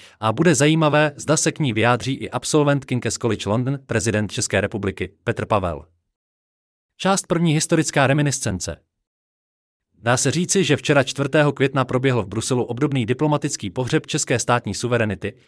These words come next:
jako v Berlíně devatenáct set třicet devět.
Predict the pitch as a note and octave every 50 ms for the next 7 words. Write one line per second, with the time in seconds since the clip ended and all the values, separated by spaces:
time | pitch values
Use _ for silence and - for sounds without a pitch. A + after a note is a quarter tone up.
0 | _ _ - A2+ A#2 - A2+ F#2 - A2+ C3+ D3 E3 E3+ E3+ D#3+ C#3+ - A#2 C#3
1 | C3+ - C#3 C#3 C3+ C3 - - D3 - - - - D3+ - - C#3+ C3+ G#2 A#2+
2 | A#2+ A2 F2 - _ _